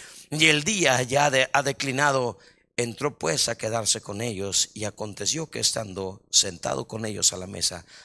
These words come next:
tomó el pan y lo bendijo y lo partió y les dio. Entonces les fueron abiertos, que dice, y le reconocieron, mas él,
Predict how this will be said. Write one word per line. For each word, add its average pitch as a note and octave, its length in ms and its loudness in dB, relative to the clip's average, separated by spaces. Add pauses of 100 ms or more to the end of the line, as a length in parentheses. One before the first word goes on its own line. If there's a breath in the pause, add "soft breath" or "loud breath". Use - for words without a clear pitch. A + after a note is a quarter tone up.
(120 loud breath)
tomó E2+ 240 -10
el F#2+ 80 -8
pan G2+ 380 -8
y E2+ 80 -12
lo D#2+ 100 -12
bendijo F2+ 640 -14
y F2 40 -12
lo F2 120 -14
partió G2 540 -12
y E2+ 60 -12
les E2 200 -10
dio. F2+ 320 -12 (380 loud breath)
Entonces B2 800 0
les G#2 280 -2
fueron A#2 460 -4
abiertos, G2 640 -4
que G2 120 -8
dice, G2 460 -2 (720)
y A2+ 120 -4
le G2 180 -4
reconocieron, E2 1000 -6 (760)
mas - 340 -6
él, E2 340 -12